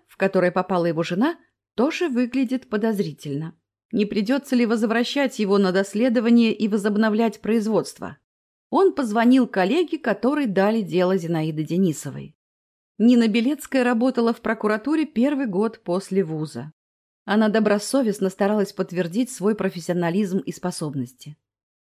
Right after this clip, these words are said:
«Да, это я приняла дело», сказала она, поправляя очки. «Но оно было вскоре закрыто. Типичное Д Т П. Никаких следов постороннего вмешательства нет. В тот день дождь был,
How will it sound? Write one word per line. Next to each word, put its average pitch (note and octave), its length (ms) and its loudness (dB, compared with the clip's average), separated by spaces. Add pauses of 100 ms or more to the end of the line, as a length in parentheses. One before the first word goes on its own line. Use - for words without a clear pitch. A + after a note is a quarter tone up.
(420)
«Да, A#3+ 500 2 (300)
это - 180 0
я D4+ 220 2
приняла B3 380 2
дело», B3 340 0 (480)
сказала E3+ 460 -4
она, G3+ 220 0
поправляя G3+ 600 -2
очки. F3 460 -12 (560)
«Но B3 220 4
оно A3+ 240 4
было A#3 240 2
вскоре A#3+ 360 0
закрыто. G3+ 640 -4 (300)
Типичное A3 580 0
Д F3 120 -2
Т G#3 140 -2
П. G3 260 -8 (440)
Никаких A#3 560 0
следов A3+ 460 -2
постороннего A#3+ 640 2
вмешательства G#3 800 0
нет. F#3+ 400 -2 (960)
В - 80 -20
тот D#4 200 2
день D#4 220 4
дождь C4+ 280 0
был, D#3 300 -4